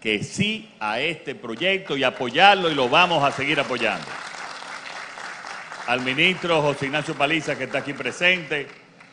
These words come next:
al director de la policía, Edward Sánchez,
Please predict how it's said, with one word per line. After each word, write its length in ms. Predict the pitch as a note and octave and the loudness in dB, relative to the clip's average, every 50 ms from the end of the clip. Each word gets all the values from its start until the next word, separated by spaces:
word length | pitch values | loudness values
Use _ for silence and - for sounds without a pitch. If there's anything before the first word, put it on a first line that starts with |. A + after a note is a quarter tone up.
| - - - _ _ _ - | -20 -20 -20 _ _ _ -2
al 260 | - A2 A2+ A#2 A2+ | 2 2 2 2 0
director 400 | A#2 A2+ A#2 G2+ - D3 D3+ C#3+ | -2 -4 -4 -2 -2 -2 0 0
de 60 | C#3+ | 0
la 140 | C#3 B2 A2 | 0 -2 -2
policía, 760 | B2+ B2 A#2+ A#2 - - D#3 D3+ D3+ C3+ A#2+ G#2+ G2 F#2 - - - - - - - | -4 -8 -8 -8 -10 -8 -6 -4 -2 -2 -2 -4 -4 -8 -14 -20 -20 -20 -20 -20 -12
Edward 600 | - B2 C3+ C3+ C3 B2+ A#2+ A2+ A2 G2+ E2+ E2 - - - - - _ _ _ | -8 -6 -6 -4 -4 -4 -4 -2 -4 -4 -8 -12 -16 -20 -20 -20 -20 _ _ _
Sánchez, 800 | - - D3+ D3+ E3 F3+ F3 D#3 - D#3+ D3+ D3 C#3+ - - | -6 0 2 2 4 2 0 -2 -4 -4 -4 -4 -6 -10 -16